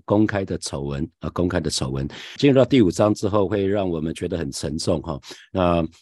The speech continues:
甚至有的时候让我们觉得很沮丧。那可是，呃，这里面却包-，却包含了非常重要的信息。那我不知道弟兄姐妹在你们，在你们脑袋里面，你们觉得教会是完美的吗？呃，如果你觉得教会是完美的，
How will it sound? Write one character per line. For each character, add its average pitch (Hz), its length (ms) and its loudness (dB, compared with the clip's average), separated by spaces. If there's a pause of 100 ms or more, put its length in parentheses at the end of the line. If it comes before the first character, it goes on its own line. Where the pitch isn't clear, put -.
甚 117 220 4
至 107 140 4
有 92 60 6
的 87 60 4
时 92 140 0
候 95 40 2
让 104 140 2
我 - 20 2
们 85 80 2
觉 87 140 -4
得 85 60 -4
很 87 160 -2
沮 76 180 -8
丧。 - 380 -4
那 85 100 -6
可 - 80 2
是， 104 400 4 (240)
呃， 85 100 -4
这 127 140 2
里 98 100 4
面 101 160 6
却 101 220 0
包-， - 260 -8
却 117 200 0
包 101 200 2
含 85 200 0
了 85 80 0
非 104 200 0
常 87 300 -2
重 98 240 0
要 90 160 -2
的 78 160 -4
信 82 320 -4
息。 65 400 -8 (380)
那 90 300 0 (340)
我 90 80 -6
不 - 0 -
知 107 80 4
道 127 60 4
弟 139 100 4
兄 135 100 6
姐 90 120 2
妹 107 220 4 (140)
在 123 80 0
你 104 80 2
们， 92 320 0
在 127 160 -2
你 107 60 2
们 90 120 -2
脑 82 140 -6
袋 107 160 -4
里 85 140 -4
面， 92 160 -2
你 92 40 -2
们 90 120 -2
觉 95 220 -4
得 95 280 -2 (320)
教 120 160 0
会 120 100 0
是 110 180 -4
完 87 140 -4
美 92 220 -6
的 71 100 -14
吗？ 78 240 -8 (320)
呃， 80 120 -6 (160)
如 101 100 2
果 123 80 8
你 104 80 8
觉 101 180 6
得 107 80 6
教 117 140 4
会 107 140 4
是 113 120 4
完 95 160 6
美 82 200 2
的， 76 200 -6